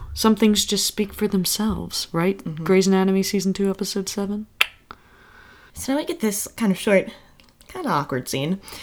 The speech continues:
Speaker 2: where Callie just, like, professes her love to George, and George is just like, "Ah."
Speaker 1: He's just like, "Ooh." <laughs> Oh, God.
Speaker 2: And it's also, I, like, it's so funny because,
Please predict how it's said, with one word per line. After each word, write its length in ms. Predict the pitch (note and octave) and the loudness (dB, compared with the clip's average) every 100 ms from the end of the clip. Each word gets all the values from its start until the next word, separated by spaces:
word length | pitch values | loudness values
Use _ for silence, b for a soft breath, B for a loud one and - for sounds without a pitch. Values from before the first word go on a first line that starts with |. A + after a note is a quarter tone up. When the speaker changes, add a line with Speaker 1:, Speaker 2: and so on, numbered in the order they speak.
| B B B - | B B B -4
Speaker 2:
where 140 | A3 | -2
Callie 380 | - C4 C#4+ D4+ | 2 4 6 4
just, 180 | D4+ - | 0 -2
like, 180 | D#4 - | -4 -2
professes 520 | B3 - F#3 A3 G3 | -2 0 0 -2 -4
her 120 | G3+ | -2
love 260 | D#3 C#3+ D3 | 0 -2 -2
to 100 | E3+ | -6
George, 420 | C#3 B2 D#3 - | -4 -2 -2 2
and 100 | G3+ G3 | 4 6
George 260 | A3 A3 | 6 6
is 100 | A#3 | 4
just 220 | G#3 C4+ | 2 2
like, 280 | A3 A3+ - - - - | 0 -2 -4 -10 -6 0
"Ah." 680 | B2+ - - - - - - | 0 0 -2 -4 -6 -8 -6
Speaker 1:
He's 220 | - A#3 | 0 2
just 160 | G#3+ - | 4 2
like, 240 | F#3 - A3+ | 0 2 0
"Ooh." 480 | F#3 - - - - - | 0 -2 -6 -10 -12 -4
<laughs> 880 | - - - - - G4+ G4 D4 D4+ B B B B - - B B A#3+ C4 - - | -2 -2 -6 -10 10 10 10 -2 -6 B B B B -20 -20 B B -12 -14 -12 -6
Oh, 300 | A3 G3+ G3 | -2 0 -2
God. 400 | F#3+ - - G3 | -2 -2 -2 6
Speaker 2:
And 40 | C#4 | 10
it's 100 | D4+ | 10
also, 260 | B3 C4+ C#4 | 10 8 8
I, 260 | G#3 A#3+ | 8 8
like, 280 | B3 G#3+ - A3+ B B B - | 6 2 -2 -12 B B B -6
it's 160 | A#3 - | -4 0
so 220 | - A3+ | 4 4
funny 380 | A#3+ E3 D3+ F3 - | 6 2 2 -2 -4
because, 480 | F#3 A3 G3 F#3+ - | 0 6 6 6 0